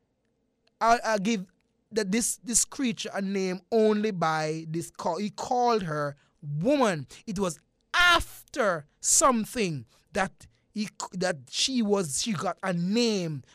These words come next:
which is called Eve. Notice here, she call-,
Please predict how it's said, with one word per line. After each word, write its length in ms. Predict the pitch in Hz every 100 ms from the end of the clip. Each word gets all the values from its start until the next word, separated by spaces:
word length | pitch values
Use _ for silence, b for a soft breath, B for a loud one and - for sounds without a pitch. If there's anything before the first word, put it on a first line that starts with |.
| b
which 220 | 165 170
is 180 | 185 -
called 680 | 190 160 143 139 123 - - _ _ _ _ _ _ _
Eve. 580 | 214 202 170 147 101 - - _ _ -
Notice 520 | 113 147 262 330 311
here, 220 | 233 147 - _ _ b b b
she 220 | - 208
call-, 420 | - - 262 254